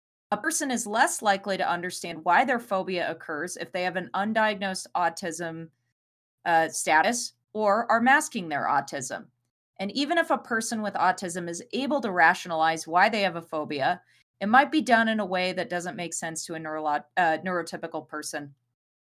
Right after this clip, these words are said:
And I will say this really quick. Our next episode is gonna be about emetophobia, the fear of vomiting, which is what I have. And I guess I've always lived my life trying to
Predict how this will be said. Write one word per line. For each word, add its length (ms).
And 80
I 120
will 120
say 180
this 220
really 240
quick. 320
Our 100
next 240
episode 340
is 100
gonna 200
be 140
about 240
emetophobia, 720
the 120
fear 260
of 80
vomiting, 480
which 180
is 160
what 220
I 220
have. 360
And 480
I 140
guess 260
I've 160
always 340
lived 300
my 180
life 540
trying 460
to 460